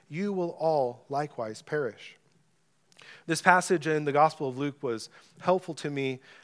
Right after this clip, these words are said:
uh, talking with my family who lived on the outskirts of Joplin, Missouri, uh, in twenty eleven, when the E F five tornado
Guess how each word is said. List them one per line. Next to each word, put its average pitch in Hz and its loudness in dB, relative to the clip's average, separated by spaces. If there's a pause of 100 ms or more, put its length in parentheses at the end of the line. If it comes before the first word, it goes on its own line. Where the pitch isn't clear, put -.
uh, 123 0 (220)
talking 196 0
with 165 -6
my 151 2
family 170 0
who 151 -4
lived 165 0
on 147 2
the 139 4
outskirts 151 2
of 127 -6
Joplin, 147 0
Missouri, 127 -2 (320)
uh, 127 -2 (200)
in 139 -8
twenty 185 0
eleven, 143 2 (440)
when 135 -4
the 143 -6
E 180 4
F 165 4
five 151 2
tornado 139 -2